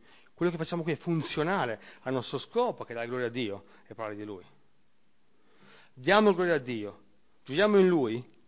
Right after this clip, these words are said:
anche pregando per chi non è salvato. Preghiamo.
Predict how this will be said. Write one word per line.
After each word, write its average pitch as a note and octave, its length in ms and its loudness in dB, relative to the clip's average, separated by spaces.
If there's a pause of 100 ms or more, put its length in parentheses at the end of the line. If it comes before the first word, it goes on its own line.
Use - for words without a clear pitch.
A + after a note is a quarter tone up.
(340)
anche C#3+ 440 -4
pregando A2+ 500 -6
per G#2 140 -12
chi - 120 -16
non G#2 120 -12
è F#2 40 -16
salvato. G2 460 -20 (960)
Preghiamo. G2+ 380 -16